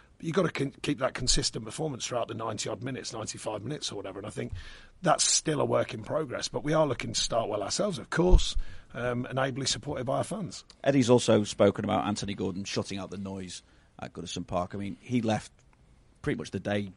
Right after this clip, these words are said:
Speaker 2: before you, you were announced as Everton manager. Um, but you've been able to glean exactly what went on. What reaction do you expect to Anthony Gordon? And do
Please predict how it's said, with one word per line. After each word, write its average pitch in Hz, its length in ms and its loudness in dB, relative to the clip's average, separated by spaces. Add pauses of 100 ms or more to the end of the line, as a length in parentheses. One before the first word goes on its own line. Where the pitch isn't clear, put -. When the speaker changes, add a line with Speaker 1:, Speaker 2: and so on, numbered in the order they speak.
(140)
Speaker 2:
before 104 380 -4
you, 101 440 -6
you 101 120 -4
were 104 220 -2 (100)
announced 104 420 -2
as 95 120 -8
Everton 95 320 -6
manager. 90 360 -6 (460)
Um, 104 300 8
but 117 160 0
you've 113 120 0
been 135 140 8
able 135 240 10
to 113 320 -4 (280)
glean 110 280 4
exactly 101 540 -2
what 104 240 -6
went 101 300 -4
on. 104 360 0
What 143 200 4
reaction 143 420 4
do 107 80 -6
you 110 60 -2
expect - 420 -6
to - 80 -8
Anthony 104 280 -8
Gordon? 113 360 -4
And 104 160 -8
do - 60 -18